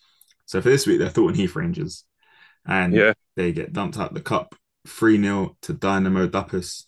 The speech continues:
Speaker 1: Looks like Dynamo Duppas have got Thornton Heath Rangers' number now.
Speaker 2: Uh, looks like Thor-, uh, look, uh, and looks like Dynamo Duppas are definitely, definitely back to their old selves.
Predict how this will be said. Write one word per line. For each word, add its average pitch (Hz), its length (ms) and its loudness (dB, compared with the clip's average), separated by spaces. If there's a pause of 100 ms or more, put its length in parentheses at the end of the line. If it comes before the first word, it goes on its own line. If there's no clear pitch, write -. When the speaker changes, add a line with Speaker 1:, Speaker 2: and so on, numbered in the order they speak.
Speaker 1:
Looks 104 220 -2
like 92 140 -2
Dynamo 104 280 0
Duppas - 160 -8
have - 80 -6
got - 180 -2 (440)
Thornton 107 260 2
Heath 104 60 -8
Rangers' 107 300 0
number 113 260 -2
now. 95 220 -6 (1400)
Speaker 2:
Uh, 104 400 2
looks 139 220 0
like - 140 -4
Thor-, 123 240 -2
uh, 131 40 2
look, 135 240 -2
uh, 127 200 2
and 127 220 -2
looks 147 260 -6
like 113 120 -6
Dynamo 113 260 -2
Duppas 104 360 -8
are 104 140 -8 (240)
definitely, 104 600 -2 (160)
definitely 104 400 -4
back 101 260 -4 (100)
to 110 100 -6
their 101 140 2
old 101 180 0
selves. 123 400 -4